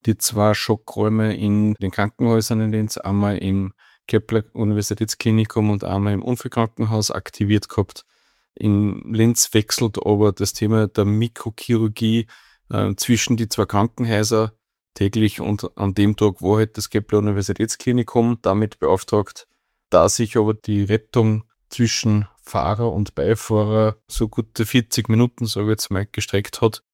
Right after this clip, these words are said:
wurde der Beifahrer dann ebenfalls ins M Z I gebracht, weil eben aufgrund der Anamnese der Verdacht war, dass die mikrochirurgische Versorgung notwendig war.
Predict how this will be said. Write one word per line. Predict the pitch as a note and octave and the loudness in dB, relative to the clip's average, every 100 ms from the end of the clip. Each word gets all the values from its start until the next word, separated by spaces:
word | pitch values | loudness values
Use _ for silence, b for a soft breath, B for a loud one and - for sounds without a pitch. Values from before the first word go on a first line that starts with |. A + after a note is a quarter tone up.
| _ | _
wurde | - G#2+ A2+ A2+ G#2+ | -6 0 2 2 2
der | G#2+ G2 G#2+ - _ _ _ | 2 2 0 -6 _ _ _
Beifahrer | - G#2 - A2 | 2 2 2 0
dann | A2+ G#2+ | 2 0
ebenfalls | - G#2+ G#2+ G2 G2+ - | 2 0 2 2 2 0
ins | G2+ - | -2 -2
M | G2+ - | -4 -4
Z | G#2 | -2
I | F#2 G2+ | 0 0
gebracht, | - G2+ - - | 0 -4 -6 0
weil | E2+ G2+ G#2+ | 4 4 2
eben | A2 G#2+ G#2+ - B B | 0 0 0 -4 B B
aufgrund | - G2 - G#2 G#2+ - | -6 -6 -4 0 0 0
der | G2+ | 0
Anamnese | E2 G#2 G2+ F#2 G2+ A2+ - | 2 2 2 0 2 2 2
der | - A2 | 0 -2
Verdacht | G#2 G#2+ G2+ - - | 0 -2 -2 -6 -12
war, | A2+ G#2+ G#2 | -2 0 2
dass | G#2 - | 0 -2
die | A#2 | -2
mikrochirurgische | A2+ - A2+ G#2 G#2+ G#2+ A2 A2+ A2+ | -2 0 -2 0 -2 0 -2 -2 -2
Versorgung | - A2 - G#2 G#2 | 0 0 2 0 0
notwendig | G2 A2 G#2+ G2 F#2+ | -2 -2 -2 -2 0
war. | G2 G#2+ | 0 0